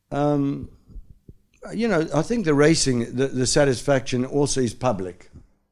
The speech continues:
Then you go to the company, and it's very exciting. You're growing like that. You know, last three years, we're, we're twenty-nine, sixty, a hundred million dollars sales. So it's very exciting. You know, you in the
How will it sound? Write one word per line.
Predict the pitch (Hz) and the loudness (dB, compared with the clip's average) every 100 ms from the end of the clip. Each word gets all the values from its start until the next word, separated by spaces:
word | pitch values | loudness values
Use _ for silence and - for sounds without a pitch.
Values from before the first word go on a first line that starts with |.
| _ _ _ _ _ | _ _ _ _ _
Then | 123 135 | 0 2
you | 131 | 2
go | 117 127 123 | 4 4 2
to | 123 | -2
the | 117 | -4
company, | - 135 120 110 110 | 0 0 0 -2 -2
and | 117 | -2
it's | 110 90 | -4 -2
very | 120 131 | 0 2
exciting. | 117 - 98 98 120 117 | 0 -2 -4 -6 -8 -6
You're | 98 | -4
growing | 107 113 113 | -2 0 -2
like | 98 98 | -4 -6
that. | 98 117 117 | -10 -12 -12
You | 101 | -12
know, | 95 92 - - | -12 -16 -20 -4
last | 107 120 - | -2 0 -4
three | 117 | -4
years, | 110 113 101 | -2 -2 -4
we're, | 101 | -6
we're | 101 92 - - _ - | -8 -12 -16 -20 _ -6
twenty-nine, | 127 127 120 113 | -2 0 0 -2
sixty, | - 117 - 117 | -2 -4 -4 -4
a | |
hundred | 107 104 | -2 -2
million | 104 107 104 | -2 0 0
dollars | 113 127 98 | -2 -4 -6
sales. | - 139 117 82 - - - _ | -4 -6 -6 -12 -20 -20 -20 _
So | 123 | -6
it's | 107 | -6
very | 90 110 160 123 | -4 0 0 0
exciting. | 85 - 151 160 80 95 | -4 -8 -8 -10 -10 -8
You | 104 | -6
know, | |
you | 101 104 101 - | -4 -4 -6 -2
in | 123 113 | 0 0
the | 104 | -2